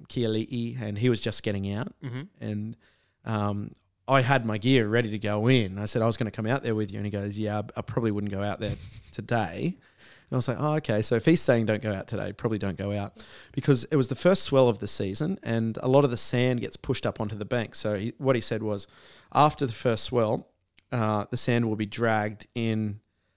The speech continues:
Speaker 1: and fill in all the banks. So it'll cover the, the reef." So instead of body surfing and kind of being o-, on exposed rocks, the sand will then cover it, and it won't be as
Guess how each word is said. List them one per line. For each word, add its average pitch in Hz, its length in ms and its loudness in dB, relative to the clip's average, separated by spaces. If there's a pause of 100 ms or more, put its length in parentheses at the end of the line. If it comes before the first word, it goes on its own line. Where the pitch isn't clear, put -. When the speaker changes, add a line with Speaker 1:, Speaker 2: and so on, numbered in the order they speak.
(220)
Speaker 1:
and 113 160 -2
fill 127 200 4
in 107 120 2
all 101 100 0
the 107 80 -4
banks. 110 380 -2
So 104 420 0
it'll 107 240 -2
cover 110 460 0
the, 101 400 -6 (100)
the 113 140 -4
reef." 113 500 0 (320)
So 107 220 0
instead 107 360 0
of 104 120 -4
body 107 180 0
surfing 98 500 -2
and 95 240 -8 (160)
kind 98 220 -6
of 90 80 -10 (200)
being 101 380 -6
o-, - 120 -14 (120)
on 104 140 -4
exposed 98 540 -2 (360)
rocks, 110 520 -2 (500)
the 120 60 -4
sand 110 340 2
will 98 140 -6
then 101 160 -6
cover 101 380 2
it, 120 180 -4 (240)
and 107 100 -6
it - 80 -12
won't 110 200 -8
be 90 120 -12
as - 320 -8